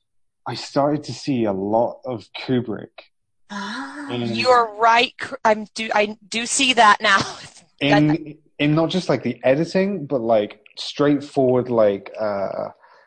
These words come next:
Speaker 1: thematic things and homages. Like, you know, the,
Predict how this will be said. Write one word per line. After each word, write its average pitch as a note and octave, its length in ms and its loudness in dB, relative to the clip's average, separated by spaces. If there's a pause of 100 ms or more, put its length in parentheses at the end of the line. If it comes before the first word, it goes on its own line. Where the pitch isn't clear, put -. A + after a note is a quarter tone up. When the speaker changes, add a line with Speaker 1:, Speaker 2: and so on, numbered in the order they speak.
(440)
Speaker 1:
thematic C3 600 0
things G#2+ 360 -4
and A2 120 -4
homages. G#2+ 880 -2 (140)
Like, G#2 560 -2 (440)
you C#3 180 -2
know, A2+ 240 -2
the, A#2+ 520 2